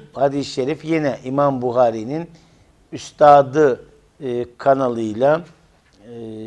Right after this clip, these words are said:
İmam Malik'ten rivayet ettiği bir hadis-i şerif.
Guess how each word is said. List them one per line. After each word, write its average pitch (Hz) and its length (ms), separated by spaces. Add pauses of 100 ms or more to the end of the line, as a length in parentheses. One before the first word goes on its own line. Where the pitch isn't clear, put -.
(680)
İmam 151 280
Malik'ten 131 560
rivayet 135 300
ettiği 147 320
bir 143 80
hadis-i 123 320
şerif. 123 340